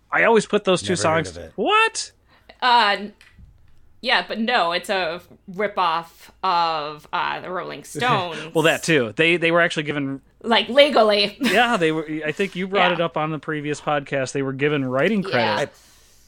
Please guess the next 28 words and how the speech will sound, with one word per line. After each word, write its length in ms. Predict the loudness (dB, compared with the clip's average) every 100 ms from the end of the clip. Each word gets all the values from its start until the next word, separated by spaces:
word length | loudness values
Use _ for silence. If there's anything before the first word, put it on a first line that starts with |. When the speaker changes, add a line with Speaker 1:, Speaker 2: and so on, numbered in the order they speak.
| _ _ -2
Speaker 2:
I, 80 | 0
I, 80 | 2
I 100 | 0
do 200 | 2 2
know 140 | 0 -2
Bittersweet. 500 | -2 -4 -4 -6 -6
Speaker 3:
Mm-hmm. 140 | -6
Speaker 2:
I 40 | -2
take 200 | -2 -2
it 80 |
back. 220 | -6 -12 -16 _
Speaker 1:
Yeah, 220 | 0 2
you 160 | 2 0
better 200 | 2 2
Speaker 2:
That's 120 | 0
a 40 | -2
Speaker 1:
take 80 |
Speaker 2:
great 80 | -4
Speaker 1:
it 60 | -6
back. 300 | -6 -6 -8
Speaker 2:
song. 140 | -12
Speaker 3:
<laughs> 1500 | -12 -16 -20 _ _ _ _ _ _ _ _ _ _ _ _
Speaker 1:
All 60 | -6
Speaker 2:
Took 100 | -4
Speaker 1:
right. 100 | -4
Speaker 2:
me 60 | -6
a 80 |
minute. 300 | -8 -10 -12